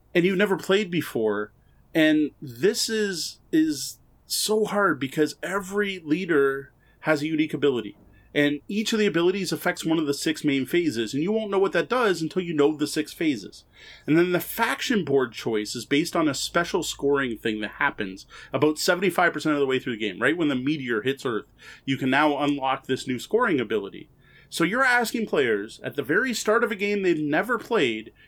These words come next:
to set in motion a plan for something that won't hit until the last half of the game.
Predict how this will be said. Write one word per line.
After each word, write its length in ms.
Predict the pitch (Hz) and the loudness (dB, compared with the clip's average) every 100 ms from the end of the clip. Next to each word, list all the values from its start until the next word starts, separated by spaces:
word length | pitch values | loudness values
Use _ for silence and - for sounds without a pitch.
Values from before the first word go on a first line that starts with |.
| _ | _
to 100 | 156 | -4
set 300 | 143 208 214 | -2 0 0
in 120 | 269 | 0
motion 360 | 233 240 202 226 | 0 -2 -2 -4
a 80 | 220 | -4
plan 640 | - 262 208 147 139 139 - _ | -2 2 4 4 2 -4 -10 _
for 140 | - | -2
something 400 | 170 220 220 262 | 2 2 2 2
that 140 | 247 247 | 2 4
won't 240 | 269 269 180 | 2 0 0
hit 340 | 294 202 175 _ | 2 2 0 _
until 340 | 170 170 208 196 | -2 2 2 2
the 120 | 190 | 0
last 320 | 175 175 175 | 0 0 0
half 240 | - 170 | -2 -2
of 60 | 151 | -2
the 40 | 127 | -6
game. 200 | 110 | -6